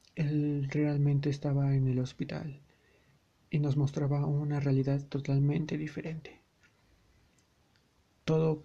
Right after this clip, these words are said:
pasa, o la historia da un tremendo giro cuando nos damos cuenta que los, en sus sueños él llegaba a percibir olores, a lo que de igual manera nos dice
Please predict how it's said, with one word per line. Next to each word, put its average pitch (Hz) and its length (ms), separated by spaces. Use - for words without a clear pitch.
pasa, 156 640
o 156 440
la 156 200
historia 156 380
da 160 300
un 147 140
tremendo 143 480
giro 151 400
cuando 139 280
nos 135 220
damos 139 360
cuenta 139 480
que 139 320
los, - 600
en 147 340
sus 143 160
sueños 151 400
él 151 300
llegaba 143 300
a 139 80
percibir 139 440
olores, 135 540
a 139 80
lo 131 160
que 143 120
de 139 340
igual 143 200
manera 143 320
nos 135 220
dice 143 320